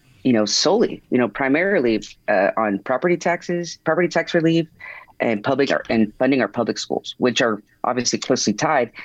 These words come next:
because that flipping those twelve seats really changed the, the, the temperament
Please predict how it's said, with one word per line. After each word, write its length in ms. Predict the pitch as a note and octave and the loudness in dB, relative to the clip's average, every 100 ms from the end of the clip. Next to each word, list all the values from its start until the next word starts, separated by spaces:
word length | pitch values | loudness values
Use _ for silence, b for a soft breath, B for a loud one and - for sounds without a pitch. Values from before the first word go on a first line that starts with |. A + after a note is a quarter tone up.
| B B B - | B B B -4
because 280 | D3+ E3+ D#3+ | -2 0 0
that 180 | C3+ - _ | -2 -6 _
flipping 240 | F3 F3 D#3+ | -2 2 2
those 160 | B2+ | 0
twelve 240 | - B2+ A2+ | 0 -4 -4
seats 460 | - A3 A3 - - | 0 0 0 -4 -2
really 260 | C3 D3+ B2 | 2 2 2
changed 320 | C3+ B2+ A2+ | 2 2 2
the, 140 | A2 - | -2 0
the, 180 | A2+ - | -2 0
the 80 | A2 | -2
temperament 540 | - G3 C#4 D#3 - | 0 0 4 2 2